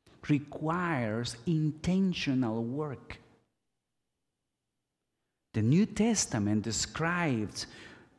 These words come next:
the life of faith, faith as a fight, as a race,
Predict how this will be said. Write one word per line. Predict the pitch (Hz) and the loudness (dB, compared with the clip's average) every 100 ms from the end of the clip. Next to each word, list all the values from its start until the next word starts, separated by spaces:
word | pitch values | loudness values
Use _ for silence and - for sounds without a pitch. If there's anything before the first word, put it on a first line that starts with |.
| _ | _
the | - | 2
life | 127 120 135 160 160 156 - | 2 4 2 2 2 2 0
of | 113 | -6
faith, | - - 160 151 131 - - - | -4 -2 0 0 -4 -10 -20 -20
faith | - 170 165 127 - | -4 0 2 0 -2
as | 131 120 113 | -6 -4 -4
a | |
fight, | 98 - - - 120 - - - - _ _ _ _ _ _ _ _ _ _ _ _ _ - - - | -6 -4 -2 -2 -6 -8 -12 -14 -20 _ _ _ _ _ _ _ _ _ _ _ _ _ -20 -10 -4
as | 131 - | -2 0
a | 123 | 0
race, | 107 104 165 190 151 110 - - | 0 0 2 2 2 0 -2 -4